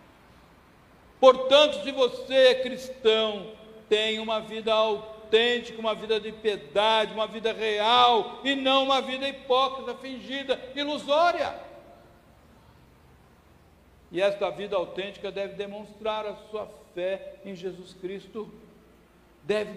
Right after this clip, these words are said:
demonstrar que você foi realmente transformado ou transformada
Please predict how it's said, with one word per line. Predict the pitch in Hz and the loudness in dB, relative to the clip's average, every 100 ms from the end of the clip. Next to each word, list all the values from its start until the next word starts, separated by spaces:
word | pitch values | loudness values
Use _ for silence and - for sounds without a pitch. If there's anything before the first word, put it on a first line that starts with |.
| - | -2
demonstrar | 226 220 220 - - - 214 220 220 202 | -2 -2 -10 -14 -18 -4 0 0 -2 -4
que | 214 | -8
você | 196 202 - 214 | -8 -8 -6 -6
foi | 214 208 196 170 185 | -4 -4 -4 -6 -4
realmente | 247 262 254 226 180 196 226 214 202 - - - | 0 0 -2 -6 -10 -10 -10 -10 -16 -20 -20 -6
transformado | 208 214 - 214 185 156 185 208 208 185 | -6 -6 -8 -8 -6 -6 -6 -6 -6 -8
ou | |
transformada | 180 185 190 - 185 151 147 170 175 180 180 | -8 -12 -14 -12 -12 -10 -10 -8 -8 -6 -8